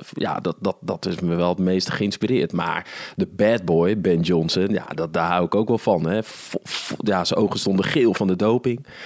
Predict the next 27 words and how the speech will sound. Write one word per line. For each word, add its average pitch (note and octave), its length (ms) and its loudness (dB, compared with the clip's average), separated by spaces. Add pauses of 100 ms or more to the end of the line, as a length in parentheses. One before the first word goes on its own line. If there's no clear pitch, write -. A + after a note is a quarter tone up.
(180)
Dat F#2 100 0
was F2+ 140 0
toen A2 160 2
de F#2 100 2
tijd, F2+ 480 0
ja, F#2 180 -2
ja, E2+ 220 -2
iedereen, G2+ 500 2
eh, - 100 -2
gebruikte, A2 680 -2
eh, F#2 300 -2
die G#2+ 220 -2
tijd. A2 280 -2
Maar F2+ 240 2
Ben F2+ 140 2
Johnson F2+ 480 0
waarschijnlijk F2+ 380 0
net G2 140 0
even F2+ 220 -2
ietsjes, - 440 -2
ietsjes G#2 300 0
meer G#2 240 4
en, F#2 180 2
en F#2+ 120 2
net G2+ 160 0
iets G2+ 140 -2
beter. A2+ 420 2